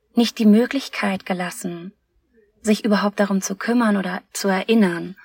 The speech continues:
Und vor langer, langer Zeit waren wir ja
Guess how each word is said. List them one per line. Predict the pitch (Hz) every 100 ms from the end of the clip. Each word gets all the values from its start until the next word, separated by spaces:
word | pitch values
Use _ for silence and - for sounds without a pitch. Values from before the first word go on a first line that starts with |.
| - - - - - - -
Und | 196 190 - _ _ _ _ _ _ -
vor | - 196
langer, | 202 202 190
langer | 185 185 175 180
Zeit | - 202 190 185 196
waren | 202 202
wir | 180
ja | 175 170 170